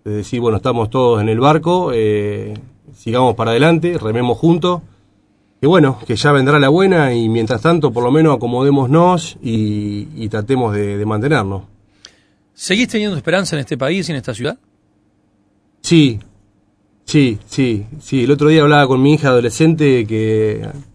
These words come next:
Speaker 1: se interioriza en algunos temas que quizás uno en su adolescencia o en preadolescencia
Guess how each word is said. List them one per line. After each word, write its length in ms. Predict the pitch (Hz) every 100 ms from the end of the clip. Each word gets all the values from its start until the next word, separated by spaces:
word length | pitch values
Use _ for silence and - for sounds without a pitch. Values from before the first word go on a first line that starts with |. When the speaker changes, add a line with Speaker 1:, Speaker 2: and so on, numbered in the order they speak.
| - -
Speaker 1:
se 140 | 104 113
interioriza 520 | 107 113 117 131 123
en 60 |
algunos 340 | 113 117 123 110
temas 300 | 131 127 117
que 240 | 113 104 95 -
quizás 340 | - 110 131 120
uno 440 | 131 127 117 107
en 100 | 104
su 160 | 101 110
adolescencia 480 | 107 104 - 131 117
o 80 | 107
en 120 | 98
preadolescencia 760 | 117 117 110 123 131 117 120